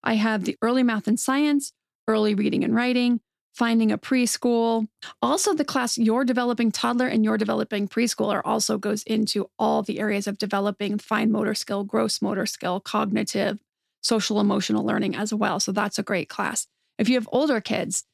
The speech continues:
and you wanna know more about supporting their education, I have classes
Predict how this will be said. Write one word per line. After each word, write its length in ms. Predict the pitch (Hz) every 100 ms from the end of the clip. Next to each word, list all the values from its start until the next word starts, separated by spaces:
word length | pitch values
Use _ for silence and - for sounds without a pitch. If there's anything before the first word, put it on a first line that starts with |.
| _
and 140 | - 226
you 80 | 214
wanna 200 | 214 208
know 120 | 208
more 200 | 202 208
about 220 | 202 -
supporting 440 | - 190 214 202
their 180 | 214 -
education, 680 | 208 208 - 214 - 226 - -
I 100 | 208
have 300 | 208 214 -
classes 760 | 226 220 208 214 214 214 -